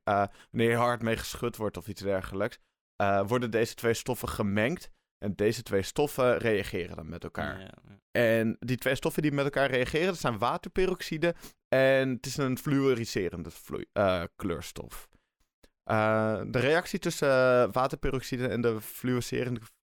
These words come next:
Speaker 1: eh, kleurstof produceert een chemilumi-, luminescent-, eh, s-, eh, chemiluminescente reactie. Dus wat je inderdaad net met bioluminescentie hebt, heeft dit chemilumine-, lum-,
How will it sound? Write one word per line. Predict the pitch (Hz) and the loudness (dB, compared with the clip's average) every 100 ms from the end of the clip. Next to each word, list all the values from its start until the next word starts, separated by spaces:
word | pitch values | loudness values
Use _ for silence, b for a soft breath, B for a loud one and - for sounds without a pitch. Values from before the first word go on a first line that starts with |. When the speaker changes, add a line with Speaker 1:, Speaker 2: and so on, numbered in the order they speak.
| - | -8
Speaker 1:
eh, | - | -8
kleurstof | - 135 131 - 123 - B B B | -4 0 0 0 -4 -4 B B B
produceert | 135 127 - 139 131 - - | 0 0 2 2 0 -4 0
een | 123 123 113 B B B B _ _ _ _ _ - | 2 4 0 B B B B _ _ _ _ _ -10
chemilumi-, | - 151 160 160 156 151 151 151 147 147 - _ 147 143 156 156 147 147 - _ _ - | -2 2 4 4 4 4 4 4 4 2 0 _ 2 4 4 2 2 0 -2 _ _ 0
luminescent-, | 139 156 151 143 - 156 165 - - | 2 2 2 2 0 0 -2 -2 2
eh, | 127 123 127 | 6 6 6
s-, | 123 - | 2 -4
eh, | 123 135 120 - - | -4 -4 -6 -12 -6
chemiluminescente | - 185 175 170 160 147 - 151 131 | 0 2 4 2 0 0 0 0 4
reactie. | 117 123 - 196 233 - b b b - | 4 4 2 -4 -6 -6 b b b 0
Dus | 120 | 0
wat | 139 135 | 2 2
je | 139 | 2
inderdaad | 139 127 135 | 4 4 2
net | 143 143 | 0 0
met | 131 107 | 0 2
bioluminescentie | 143 156 143 135 123 135 123 127 | 4 6 4 0 -2 -2 0 0
hebt, | 117 | 2
heeft | 117 151 | 2 2
dit | 147 | -2
chemilumine-, | - 127 160 180 180 175 165 - - | 0 2 2 2 2 2 0 -2 -6
lum-, | 151 160 165 165 | -4 0 2 0